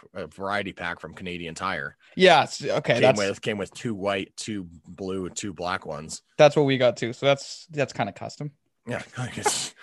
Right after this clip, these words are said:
Speaker 1: it's custom as long as, uh, you just gotta wear and have a lot of navy clothes.
Speaker 2: Yeah,
Speaker 1: I found
Speaker 2: exactly.
Speaker 1: like I, I'm, I'm lacking in the navy clothes department to match my mask to what I'm wearing.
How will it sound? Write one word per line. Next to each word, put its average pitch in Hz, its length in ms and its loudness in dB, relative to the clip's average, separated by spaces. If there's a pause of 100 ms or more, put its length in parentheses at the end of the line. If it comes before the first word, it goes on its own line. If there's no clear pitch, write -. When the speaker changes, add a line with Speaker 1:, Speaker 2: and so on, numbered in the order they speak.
(300)
Speaker 1:
it's - 140 -8
custom 107 360 -2
as 90 160 -6
long 98 220 -4
as, 90 100 -8
uh, 90 240 -4 (160)
you - 40 -16
just 110 180 -6
gotta 107 140 -2
wear 107 200 -2
and 95 180 -10 (140)
have 107 180 -6
a 101 40 -8
lot 95 240 -4
of 87 80 -8
navy 90 420 -8
clothes. 82 540 -8 (340)
Speaker 2:
Yeah, 123 220 0 (100)
Speaker 1:
I 92 80 -8
found 85 240 -6
Speaker 2:
exactly. 110 320 -6
Speaker 1:
like 98 140 -8
I, 95 140 -2 (140)
I'm, 92 220 -8
I'm 101 320 -8
lacking 95 500 -6 (140)
in 92 80 -14
the 90 80 -8
navy 90 300 -6
clothes 90 300 -8
department 76 400 -10
to 90 60 -14
match 85 280 -10
my 82 120 -10
mask 80 440 -10 (400)
to 87 160 -10
what 87 140 -6
I'm 80 100 -10
wearing. 80 340 -10